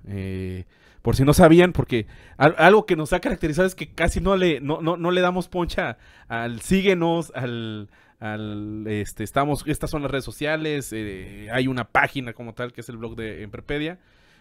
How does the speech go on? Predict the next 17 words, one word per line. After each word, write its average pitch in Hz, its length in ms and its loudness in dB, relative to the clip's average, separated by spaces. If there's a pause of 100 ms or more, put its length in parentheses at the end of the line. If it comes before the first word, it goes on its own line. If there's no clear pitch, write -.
(100)
Pero 123 180 -8
pues 113 260 -12
muchas, 143 360 -8
muchas, 135 320 -10
muchas 123 260 -10
gracias. 139 260 -4
Sobre 113 200 -10
todo 135 180 -6
gracias 127 280 -6
a - 40 -16
ti, 135 100 -4
Rach, 127 280 -4
de, 104 260 -6 (420)
de 113 120 -4
ani-, 127 200 -4
animarme, 160 800 -2
a-, 127 200 -6